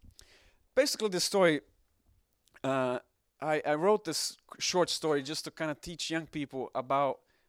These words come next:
how they need to see things and how they need to, to react in situations. So I like to teach young people about this. But there was a, a businessman, an older gentleman, maybe in his late fifties or so, and there was a y-, younger businessman with him. The businessman,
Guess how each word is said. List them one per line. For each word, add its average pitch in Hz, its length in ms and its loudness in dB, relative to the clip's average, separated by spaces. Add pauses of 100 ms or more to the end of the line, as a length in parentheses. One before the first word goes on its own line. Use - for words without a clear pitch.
how 156 160 0
they 151 140 -2
need 147 140 -6
to 143 80 -6
see 175 220 -2
things 139 280 -6
and 131 300 -6
how 143 160 -2
they 143 120 -2
need 139 220 -4
to, 123 240 -2 (180)
to 139 80 -6
react 139 400 -2
in 135 60 -12
situations. - 720 -12 (460)
So - 120 -4
I 147 60 4
like 160 200 -2
to 156 60 -8
teach - 280 -10
young 147 140 -6
people 151 260 -4
about 117 220 0
this. 110 120 -10
But - 260 -2 (300)
there 196 120 2
was 214 120 2
a, 190 160 8 (300)
a 127 80 -6
businessman, 156 720 -2 (720)
an 131 60 -2
older 151 280 6
gentleman, 127 360 -4
maybe 135 260 -2
in 127 80 -6
his - 320 -6 (380)
late 147 240 0
fifties 135 440 -8
or 120 100 -4
so, 123 320 -6 (460)
and 151 120 -8
there 175 80 0
was 175 140 -2
a 170 40 0
y-, 165 140 -2 (160)
younger 202 400 0
businessman 131 560 -4
with 180 240 -4
him. 120 180 -12 (520)
The 156 100 -4
businessman, 185 640 -2